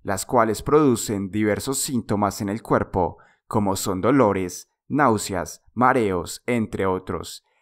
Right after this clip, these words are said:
Aunque muchas veces la solución es la cirugía, en otros casos, un cambio en la dieta y algunos jugos naturales pueden ayudar a combatir estas piedras. Ese es el caso del zumo de limón. Para usar el zumo de limón,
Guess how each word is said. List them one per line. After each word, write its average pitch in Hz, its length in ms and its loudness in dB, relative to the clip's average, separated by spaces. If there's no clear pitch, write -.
Aunque 143 240 0
muchas 151 400 0
veces 107 320 -2
la 92 80 -4
solución 95 760 -4
es 120 240 -2
la 98 120 -4
cirugía, 117 720 -4
en 110 180 0
otros 110 360 -4
casos, 92 580 -6
un 143 160 6
cambio 107 340 0
en 90 100 -4
la 85 100 -4
dieta 98 580 -4
y 104 120 -4
algunos 101 500 0
jugos 107 340 0
naturales 98 720 0
pueden 202 260 4
ayudar 104 380 4
a 98 80 0
combatir 98 500 -2
estas 98 380 -6
piedras. 107 600 -4
Ese 113 240 -2
es 120 80 -4
el 156 160 -4
caso 101 480 0
del 104 240 -2
zumo 123 340 2
de 95 80 0
limón. 90 520 -4
Para 135 180 0
usar 185 220 0
el 131 140 -2
zumo 120 400 2
de 90 40 0
limón, 101 540 -2